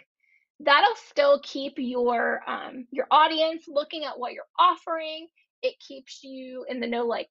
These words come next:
trust factor, um, with your potential clients, and you're still giving them, um, resources, education, um, little golden nuggets of knowledge that they can come back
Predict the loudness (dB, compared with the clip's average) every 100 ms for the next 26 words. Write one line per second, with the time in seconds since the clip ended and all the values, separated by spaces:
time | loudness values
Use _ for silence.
0 | -6 2 2 0 -6 0 0 0 -6 -6
1 | -4 -6 -8 -10 -12 -16 _ -6 -6 -8
2 | -8 -10 -10 -12 -12 -8 -8 -6 -10 -12
3 | -16 _ _ _ _ -6 -4 -6 -10 2
4 | 4 4 4 2 2 0 -2 -2 -2 -2
5 | -4 -8 -14 _ _ -8 -6 -6 -10 -10
6 | -6 -2 -4 -2 2 2 0 -2 0 4
7 | 4 2 -4 -20 -6 -6 -6 -16 -12 -8
8 | -6 -8 -8 -6 -6 -8 -12 _ _ _
9 | _ -8 -6 -10 -10 -6 -2 -2 -4 _
10 | _ 6 6 6 0 0 2 0 -2 -6
11 | -4 -2 -2 0 -2 -4 -8 -2 0 2
12 | 2 2 -2 -4 -2 -2 2 2 0